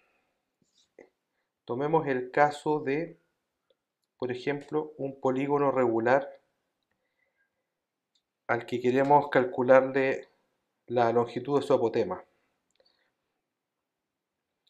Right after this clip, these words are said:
La forma como haríamos esto sería construir el, una circunferencia que pase por,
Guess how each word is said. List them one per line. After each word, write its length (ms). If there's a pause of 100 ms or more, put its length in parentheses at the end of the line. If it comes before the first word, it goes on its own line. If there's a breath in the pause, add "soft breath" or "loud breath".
(220)
La 80
forma 300
como 160
haríamos 400
esto 340
sería 640 (2250)
construir 800
el, 680 (2000)
una 240
circunferencia 800
que 100
pase 360
por, 420